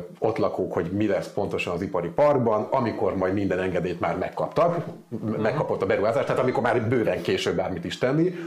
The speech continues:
Speaker 1: és nem volt hajlandó semmilyen érdemi információval szolgálni, úgyhogy, ö, a, valahogy ez a, a, a társadalom,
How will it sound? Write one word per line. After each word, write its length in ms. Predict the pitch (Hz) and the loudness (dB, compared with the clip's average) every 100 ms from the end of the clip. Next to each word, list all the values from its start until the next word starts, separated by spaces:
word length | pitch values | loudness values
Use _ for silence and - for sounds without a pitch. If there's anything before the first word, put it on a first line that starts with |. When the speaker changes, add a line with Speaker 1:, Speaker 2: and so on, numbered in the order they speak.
| - | -8
Speaker 1:
és 140 | - 120 | -4 0
nem 180 | 139 95 | 0 0
volt 140 | 95 | 0
hajlandó 260 | 120 107 117 | 0 0 0
semmilyen 440 | - 156 101 92 | 0 0 0 0
érdemi 260 | 92 90 92 | 0 -2 -2
információval 880 | 87 95 90 92 - 92 92 95 95 - - | -2 -2 -2 -4 -4 -2 0 -2 -4 -12 -8
szolgálni, 600 | - 120 139 156 156 156 - - | 0 2 4 4 2 2 -2 -6
úgyhogy, 420 | 123 120 143 127 | -2 0 2 2
ö, 160 | 131 127 120 - - - 127 - - - - - - - - | 4 2 0 -6 -8 -10 -10 -12 -14 -16 -20 -20 -20 -6 0
a, 240 | 127 127 120 | 0 0 2
valahogy 320 | 143 135 131 | 4 4 4
ez 120 | 131 | 2
a, 120 | 135 | 2
a, 440 | 131 127 120 123 120 | 2 0 0 2 0
a 100 | - | 2
társadalom, 560 | 135 110 107 104 101 | 0 2 0 0 -2